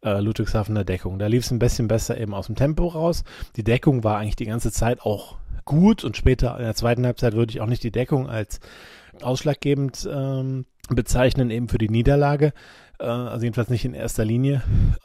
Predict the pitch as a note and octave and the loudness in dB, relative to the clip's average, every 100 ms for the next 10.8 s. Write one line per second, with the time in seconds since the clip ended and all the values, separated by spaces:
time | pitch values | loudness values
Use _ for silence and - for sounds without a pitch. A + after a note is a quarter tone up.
0 | _ - A2 - A#2 A2 A#2 - B2 B2 | _ -8 -8 -6 -2 -2 -2 -2 0 0
1 | G#2+ G#2+ A2+ A#2 A2 - A#2 A#2+ G#2+ G#2+ | -2 -4 -4 -2 -2 0 -2 -2 -6 -4
2 | G#2+ A2 A2+ G#2+ A2 A2+ G#2+ G#2 A#2+ A2 | 4 4 4 -2 -2 -2 -4 -4 -4 0
3 | A2 - A2+ G#2+ - - - - - A2+ | 0 2 -2 -2 -8 -20 -20 -14 -2 0
4 | A2+ G#2+ G2+ A#2 A#2+ - - - A2+ G#2 | 4 4 2 -2 -2 0 0 2 -2 -2
5 | G2 G2+ - - F#2+ F#2 - - - - | -4 -6 -8 -10 -10 -10 -8 -10 -10 -14
6 | - B2+ - B2 A2 - C#3 D3 A2 A#2+ | -6 -4 2 0 2 4 4 4 2 2
7 | - - - - A2+ A#2 G#2+ A#2+ G#2+ A2+ | 0 -10 -12 0 2 2 0 -4 -2 -2
8 | G#2+ A2+ A2 - C#3 C3+ A2+ A2 A2+ A2 | -2 2 2 4 4 2 2 -2 -4 -6
9 | - A#2 G#2 - G#2+ G#2+ A2+ A2 A2 G2+ | -6 -10 -10 -10 -10 -6 -6 -6 -6 -6
10 | - G#2 G2+ G#2 G2+ G2 - G#2+ | -6 -4 -4 -4 -4 -4 -2 -4